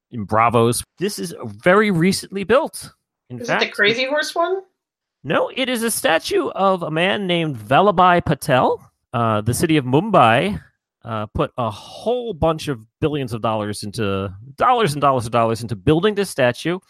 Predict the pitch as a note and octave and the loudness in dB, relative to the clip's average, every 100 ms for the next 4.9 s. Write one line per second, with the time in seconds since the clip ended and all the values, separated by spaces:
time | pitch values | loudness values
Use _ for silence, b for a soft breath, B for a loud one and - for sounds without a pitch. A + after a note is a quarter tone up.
0 | B B B B _ D#3+ F#3 F3+ - F3+ | B B B B _ -4 0 0 2 2
1 | F3+ E3+ - G3+ B3 C4+ B3 G3+ D#3+ D#3+ | 2 0 2 2 2 2 2 2 0 0
2 | B3+ G#3+ C3 A2+ B2 - _ _ _ _ | 2 4 4 2 -2 -10 _ _ _ _
3 | _ C#3+ D3+ D3 D3 C#3 - _ G#3 G3+ | _ -4 0 0 -2 -4 -12 _ -6 -6
4 | _ E3+ F#3 F#3 E3+ C#3 - - | _ -6 -4 -4 -6 -6 -6 -6